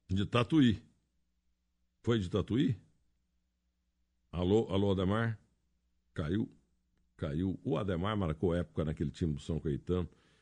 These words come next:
que quase foi campeão da Libertadores da América. Lá, foi quando o time do Paraguai, né? Lá ganhou.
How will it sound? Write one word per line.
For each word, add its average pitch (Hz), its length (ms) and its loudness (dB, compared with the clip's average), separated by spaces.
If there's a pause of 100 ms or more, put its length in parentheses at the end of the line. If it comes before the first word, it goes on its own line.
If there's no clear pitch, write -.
(180)
que 98 100 -4
quase 92 600 2
foi 80 200 -4
campeão 78 400 0
da 73 80 0
Libertadores 73 640 -2
da 62 80 -6
América. 65 520 -6
Lá, 90 460 -2 (140)
foi 80 120 -6
quando - 200 -6
o 92 40 -8
time 107 180 -2
do - 60 -8
Paraguai, 78 580 -4
né? 92 140 -2
Lá 98 360 -4
ganhou. 110 560 0